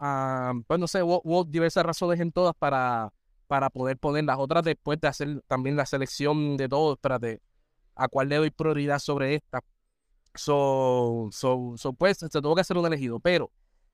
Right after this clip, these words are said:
muchas de las películas que nosotros no vamos a poder, que no, que no van a estar en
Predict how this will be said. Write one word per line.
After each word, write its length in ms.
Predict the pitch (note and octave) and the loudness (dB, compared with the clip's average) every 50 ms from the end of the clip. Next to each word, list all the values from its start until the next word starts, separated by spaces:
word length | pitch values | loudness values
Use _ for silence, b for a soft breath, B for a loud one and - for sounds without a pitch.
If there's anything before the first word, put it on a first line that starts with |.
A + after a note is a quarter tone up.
| _ _ - | _ _ -10
muchas 340 | D#3 D#3 D#3+ D3+ - G#3 F3+ | -6 -4 -4 0 0 0 0
de 80 | G#3 | 2
las 100 | G3 F3 | 0 0
películas 460 | - - G3+ F#3 F#3+ F#3 F#3+ F#3+ F3+ - | 0 -2 -2 0 0 -2 2 0 0 0
que 120 | - F#3+ | 2 0
nosotros 560 | F3+ E3+ D#3+ - F3 F3 F#3 F#3 F3+ - - _ - | 0 0 0 0 0 0 2 0 -2 -2 -6 _ -10
no 280 | C#3 D3 D3 D3+ D#3 | -8 -4 0 0 4
vamos 260 | E3 E3+ F3 F3 D#3 F3 | 4 4 2 2 2 0
a 60 | D#3+ | 0
poder, 380 | D3+ D#3+ D#3+ E3 E3+ F3 F3 | 0 2 2 2 2 0 0
que 140 | _ - D3 | _ -4 -4
no, 100 | C#3 C#3 | -4 -4
que 180 | - - - C#3+ | -6 -4 -4 -2
no 160 | C#3 D3 D#3 | 0 0 0
van 140 | E3+ E3+ F3 | 0 -2 -2
a 20 | |
estar 280 | D#3 _ - E3+ E3 E3 | -4 _ 2 4 4 4
en 420 | E3 D#3+ D#3 D3+ D3 C#3 B2+ A#2+ | 2 0 -2 -2 -4 -4 -6 -10